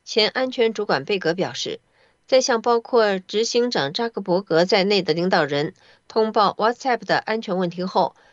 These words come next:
Meta 对他进行了报复。该诉讼在加州北区地方法院提起，称贝格在二零二一年加入 WhatsApp 后，发现了安全性漏洞，违反了联邦证券法以及 Meta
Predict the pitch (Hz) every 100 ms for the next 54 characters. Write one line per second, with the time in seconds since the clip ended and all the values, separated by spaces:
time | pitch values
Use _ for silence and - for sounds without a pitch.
0 | _ - 254 247 226 233 196 180 208 180
1 | 165 160 185 226 151 - - - _ _
2 | _ _ _ - 262 277 262 214 226 202
3 | 196 180 185 233 233 240 240 147 113 -
4 | 226 226 240 220 247 240 120 147 139 -
5 | 143 - 80 _ _ _ _ - 240 233
6 | - 269 226 196 190 196 220 220 208 214
7 | 233 233 254 208 180 190 220 208 175 202
8 | 220 233 180 - 156 - _ - _ _
9 | 247 240 233 190 - 226 226 190 180 202
10 | 202 196 196 190 - _ _ - 202 262
11 | 208 143 127 147 170 180 214 233 247 233
12 | 214 190 156 113 - 175 175 170 220 220
13 | 214 -